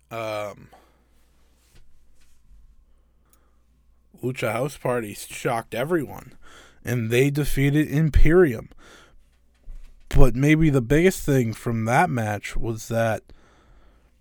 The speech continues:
Imperium saw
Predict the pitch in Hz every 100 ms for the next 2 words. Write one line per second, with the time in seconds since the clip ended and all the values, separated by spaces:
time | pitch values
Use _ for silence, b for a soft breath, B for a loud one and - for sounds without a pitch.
0 | _ _ _ _ _ _ _ _ _ -
1 | 127 113 - - 151 151 151 143 139 -
2 | - 135 135 127 127